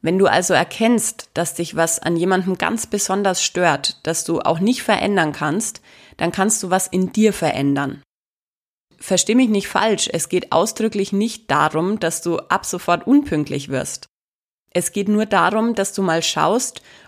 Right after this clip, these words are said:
ob dir vielleicht etwas mehr Gelassenheit oder eine gewisse Gleichgültigkeit in manchen Situationen möglicherweise hilfreich sein könnte. Uns passiert nichts und wir treffen niemanden ohne Grund.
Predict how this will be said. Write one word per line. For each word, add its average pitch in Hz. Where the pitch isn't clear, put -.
ob 185
dir 196
vielleicht 196
etwas 254
mehr 202
Gelassenheit 196
oder 170
eine 170
gewisse 202
Gleichgültigkeit 160
in 160
manchen 165
Situationen 165
möglicherweise 180
hilfreich 165
sein 143
könnte. 139
Uns 196
passiert 202
nichts 240
und 190
wir 185
treffen 202
niemanden 214
ohne 170
Grund. 151